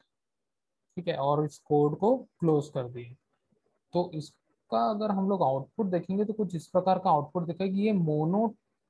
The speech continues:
स्पेस्ड font में हम लोग को display होता है।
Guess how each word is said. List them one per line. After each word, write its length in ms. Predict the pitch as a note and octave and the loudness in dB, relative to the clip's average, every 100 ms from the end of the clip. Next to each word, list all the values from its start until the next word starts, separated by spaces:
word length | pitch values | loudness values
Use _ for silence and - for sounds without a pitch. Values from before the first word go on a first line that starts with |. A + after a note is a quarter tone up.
| _ _ _ - | _ _ _ -20
स्पेस्ड 640 | - - F3 A3 G#3 - _ | -10 0 2 2 0 -8 _
font 340 | E3 D#3+ G3 G3+ | 2 4 4 2
में 100 | F#3+ | 0
हम 120 | F3 | 2
लोग 100 | E3 | 2
को 60 | F3 | 2
display 340 | D3 C#3 D3+ | -2 -2 0
होता 300 | C#3 A#2 B2 | 0 -2 -10
है। 60 | B2 | -12